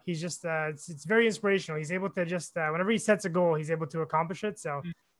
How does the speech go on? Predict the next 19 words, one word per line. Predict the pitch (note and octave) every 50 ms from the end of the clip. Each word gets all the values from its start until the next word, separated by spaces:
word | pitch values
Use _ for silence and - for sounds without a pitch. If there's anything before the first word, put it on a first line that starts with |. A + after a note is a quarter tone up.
| _ _ _ _ _ -
uh, | D#3 D#3 D3+
next | D#3 F3+ F#3+ - -
fall, | - G#3 G3 G3+ G#3+ G#3
twenty | - - G3 G3 F#3
twenty-one, | - F#3 F#3 F3+ F3 F3 F3+ F3 E3 D#3+ D3+
uh, | D3 C#3+ C#3 C#3 C#3
it's | C#3+ C#3+ -
gonna | F3 E3
be | D#3 D#3 D#3+ D#3+ D#3 D3 - _ _ _ _ _ _ -
a | C#3+
sight | - G#3 G#3 G#3 G#3
to | F#3
see | D3 - G#3+ G3 F3
for | C#3 D#3+ D#3
sure, | - - F3 D#3+ D3+
us | D3+ C#3+
doing | - - D#3 D3+
that | D3+ D3 C#3+
marathon. | C#3+ C#3+ C#3+ C#3+ C3+ C#3+ C3+ C3 C3